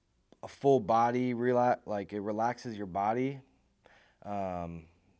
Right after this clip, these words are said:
and that, that can have benefits, but I would say magnesium, zinc, maybe some, some sort of C B D product.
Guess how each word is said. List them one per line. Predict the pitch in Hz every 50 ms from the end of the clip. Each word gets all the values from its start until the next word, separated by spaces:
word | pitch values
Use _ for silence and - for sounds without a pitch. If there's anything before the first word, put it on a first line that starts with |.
| _ _ _ _
and | 104 107 101 98 104
that, | 107 110 110 - 82 82
that | 92 107 113 113
can | - 120
have | 123 123 117 104
benefits, | 120 127 127 127 123 - 135 131 127 127 110
but | 104 104 113 113 110 107 - - - - - - - - - - - - - - - - - - _ _ _ _ _ _ _ _ _ _ _ _ _ _ _ _
I | - 135 143
would | 143 139
say | - - 147 143 139 135 131 131 - - - - - - - - - - - _ _ _
magnesium, | 123 131 139 156 170 180 180 185 185 165 185 185 185 190 196 185 - - - - - _ _ _ _ _ _ _ _ _ _ _ _ _ _ - - - _ _ _ 101
zinc, | 104 98 95 95 120 135 160 165 - - - - - - _ _ _ _ _ _ _ _ _ _ _ _ _ _ _ _ _ _ _ - _ _ _ _ _ _ _ _ _ _ _ _ _ _ _
maybe | - 110 120 127 139 139 156 156
some, | 147 - - 156 147 151 143 - _
some | - - - 156 151 160 151
sort | - - 160 156 151
of | 147 135 120
C | - - - 139 139
B | 135 135 135
D | 123 131 135
product. | 131 - 143 135 139 143 143 143 151 147 - -